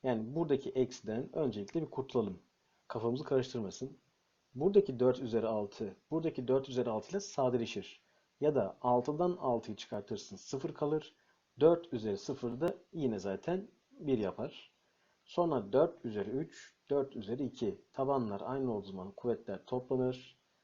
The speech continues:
Üç ile ikiyi topladığım zaman, pardon, dört üzeri dört, dört üzeri iki. O zaman dört ile ikiyi topladığımda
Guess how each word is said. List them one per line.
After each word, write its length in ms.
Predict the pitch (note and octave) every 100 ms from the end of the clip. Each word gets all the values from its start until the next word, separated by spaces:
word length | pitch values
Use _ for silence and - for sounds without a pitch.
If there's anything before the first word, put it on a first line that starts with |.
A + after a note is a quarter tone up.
| _ _ _ -
Üç 280 | - - A#2
ile 160 | G#2
ikiyi 460 | - B2+ - A#2 G#2
topladığım 540 | B2+ B2+ C3+ C3 C3
zaman, 360 | G2+ F#2 A#2+ C#3+
pardon, 360 | - A2+ F#2+ F2 _ G#2+
dört 220 | B2 D3+ D3+ _
üzeri 320 | A2+ G2+ - -
dört, 380 | B2+ C#3 - - -
dört 260 | C3+ C3+
üzeri 220 | G#2+ G#2 C#3
iki. 440 | B2 - G#2 F2 _ _ _ _ _ _
O 80 | A#2+
zaman 360 | A#2 G#2 F#2+
dört 240 | C3 D3 -
ile 80 | A2+
ikiyi 260 | - G#2
topladığımda 800 | - A#2 - G#2 F#2+ F#2+ C#3 -